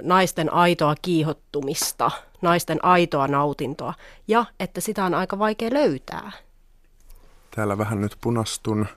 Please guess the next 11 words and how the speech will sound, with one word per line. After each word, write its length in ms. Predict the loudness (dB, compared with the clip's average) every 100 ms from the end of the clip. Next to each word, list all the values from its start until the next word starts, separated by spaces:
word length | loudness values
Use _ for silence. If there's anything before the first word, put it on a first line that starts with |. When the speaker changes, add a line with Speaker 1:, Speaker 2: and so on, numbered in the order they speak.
| _ -20 -20 -20 -20 -12 2
Speaker 2:
Tuota, 640 | 4 4 4 6 10 10 8 6 0 _ -20 -20 _ _ _
tää 140 | 6 8
julkaistaan 640 | 10 10 8 4 4 2
siis 360 | 2 2 2 2
Yle 220 | 4 6 6
Areenassa, 880 | 4 4 4 4 2 -2 0 2 0 -2 -20 -20 -20 _ _ -16
ö, 520 | -4 -2 0 -4 -8 _ _ _
ensi 320 | 4 4 4 4
yönä. 340 | 6 6 4 -6 -12 -2
Miksi 320 | 0 4 6
yöllä? 380 | 8 8 6